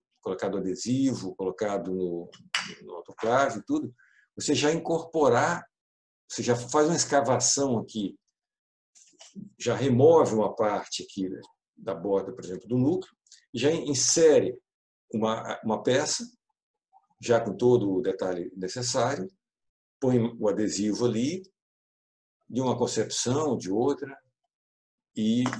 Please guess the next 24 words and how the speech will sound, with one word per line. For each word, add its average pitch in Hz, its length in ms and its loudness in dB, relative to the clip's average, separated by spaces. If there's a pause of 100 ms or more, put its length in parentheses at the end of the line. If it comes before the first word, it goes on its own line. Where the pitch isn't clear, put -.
(180)
e - 120 -8
quando 156 280 2
terminar 107 460 0
de - 80 -10
sair 98 380 0
esse 98 200 -6
painel, 131 520 0 (640)
já 127 80 -4
estará 120 300 2
pronto, 135 380 2
inclusive, 123 400 -4
com 127 120 -10
a, 143 120 -8 (120)
com 123 100 -4
as 120 120 -4
bordas. - 640 0 (800)
Então, 135 120 -6
isso 147 100 -2
aqui 180 140 -2
vai 190 100 0
servir 127 300 0
muito 127 240 0
bem 147 200 -2
pra 185 240 -4